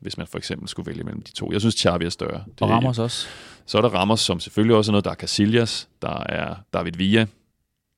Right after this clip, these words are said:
Speaker 1: der er Fernando Torres. Jeg har altid syntes, Fernando Torres sådan lidt overvurderet i forhold til sådan hele karrieren, men han scorer jo selvfølgelig det her meget sådan definerende mål, det der s-, i den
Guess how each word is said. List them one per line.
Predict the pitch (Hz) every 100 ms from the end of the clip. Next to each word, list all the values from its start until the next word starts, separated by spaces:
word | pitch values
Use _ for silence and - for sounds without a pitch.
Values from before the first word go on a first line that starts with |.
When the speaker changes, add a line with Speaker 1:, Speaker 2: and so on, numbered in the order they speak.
| _ _ _ _ - _
Speaker 1:
der | -
er | -
Fernando | 104 95 90
Torres. | - 92 104 104 - -
Jeg | -
har | -
altid | 104 110
syntes, | 104 107
Fernando | - - 98 95
Torres | 92 98 98
sådan | 95 - - 101
lidt | 101 123
overvurderet | 92 107 110 113 107 95 95 85 _ _ _ _ _ -
i | -
forhold | 92 92 92
til | - 98
sådan | 95
hele | 95 95 104
karrieren, | 101 92 90 95 101
men | 92
han |
scorer | 87 - 98 107
jo |
selvfølgelig | 95 - 95 101 98
det | 92
her | 92
meget | 90 90 95 - - - - - - - _
sådan | -
definerende | 85 95 95 101 98
mål, | 95 98 85
det | -
der | 87
s-, | - - _ -
i | -
den | - 85